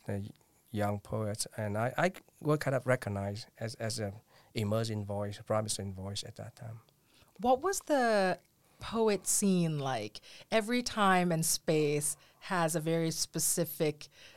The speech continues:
Speaker 2: uh, collective of voice, right, in poetry. What was, what was that environment like at the time as you were just starting to get published and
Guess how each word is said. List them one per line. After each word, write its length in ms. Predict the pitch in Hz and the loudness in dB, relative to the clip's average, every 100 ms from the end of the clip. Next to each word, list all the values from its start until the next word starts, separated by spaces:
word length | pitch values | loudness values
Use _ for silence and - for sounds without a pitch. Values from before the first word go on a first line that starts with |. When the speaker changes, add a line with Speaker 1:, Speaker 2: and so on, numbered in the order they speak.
| - | -4
Speaker 2:
uh, 380 | 170 156 147 143 - _ _ - | 0 2 2 0 -6 _ _ -12
collective 720 | - 175 160 160 - 151 139 | -4 0 0 0 0 0 2
of 160 | - 147 - _ - | -2 -4 -8 _ -2
voice, 600 | 170 160 135 - - - _ _ - | 4 4 4 -2 -4 -8 _ _ -6
right, 260 | 160 156 - | -2 -2 -2
in 200 | 160 147 | -4 -2
poetry. 400 | 151 151 151 175 | 0 0 0 0
What 180 | 190 254 | 0 2
was, 220 | 311 - - - - | 0 -4 -14 -20 -2
what 180 | 220 240 | 0 4
was 300 | 285 285 - _ _ _ - | 4 2 -2 _ _ _ -10
that 300 | 170 185 - _ _ _ _ - | -2 -2 -2 _ _ _ _ -2
environment 720 | 180 165 160 165 160 147 139 | 0 4 4 2 0 -2 -2
like 320 | 139 135 131 - | -2 -2 -4 -6
at 200 | 147 - | -6 -6
the 80 | 147 | -8
time 400 | - 151 143 131 | -4 -2 -2 -2
as 160 | 143 | -2
you 100 | 151 | -2
were 120 | 143 | -4
just 240 | 147 175 170 | -2 -2 -2
starting 380 | 180 156 151 147 | -2 -2 -2 -4
to 100 | 156 | -4
get 240 | 147 - | -6 -6
published 540 | - 135 147 131 - | -6 -4 -4 -6 -6
and 160 | 123 | -8